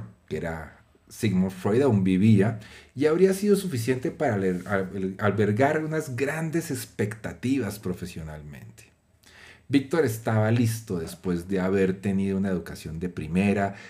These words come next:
haber estado en co-, en contacto con los pioneros de la psiquiatría, una sólida reputación,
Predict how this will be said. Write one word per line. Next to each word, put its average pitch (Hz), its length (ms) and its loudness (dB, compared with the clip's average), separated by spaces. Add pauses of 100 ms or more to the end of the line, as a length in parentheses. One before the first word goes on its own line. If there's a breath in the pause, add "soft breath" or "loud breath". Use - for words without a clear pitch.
(140)
haber 98 220 0
estado 127 280 0
en 131 80 0
co-, 110 340 -4
en 104 160 -4
contacto 110 560 -4
con 104 160 0
los 92 180 -2
pioneros 104 640 -2
de 107 80 -2
la 95 100 -2
psiquiatría, 120 840 0
una 104 200 2
sólida 120 760 0
reputación, 123 1080 -4